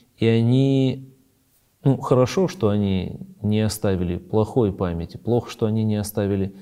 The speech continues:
хорошей. Они просто пропустили свою жизнь, как песок сквозь пальцы, и действительно от неё ничего не осталось, ни доброго, ни злого.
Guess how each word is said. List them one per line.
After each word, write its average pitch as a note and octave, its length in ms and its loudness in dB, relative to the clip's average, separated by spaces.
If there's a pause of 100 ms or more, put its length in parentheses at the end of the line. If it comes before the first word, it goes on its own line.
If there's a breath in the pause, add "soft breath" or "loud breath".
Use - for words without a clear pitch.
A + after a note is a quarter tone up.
(140 loud breath)
хорошей. F#2+ 580 0
Они E2+ 140 -6
просто C3 320 -2
пропустили A#2 880 -2 (260 loud breath)
свою G#2+ 320 2
жизнь, D#3+ 340 2
как G2 200 -2
песок A2 440 0
сквозь G2 320 -4
пальцы, C#3+ 580 -4 (480 soft breath)
и G2+ 240 0
действительно G#2 640 -2
от F#2 140 -4
неё G2+ 440 0
ничего G2 600 0
не G#2+ 140 0
осталось, F2 680 -2
ни G2+ 120 -2
доброго, G2+ 400 0
ни G2 140 0
злого. F2+ 500 -2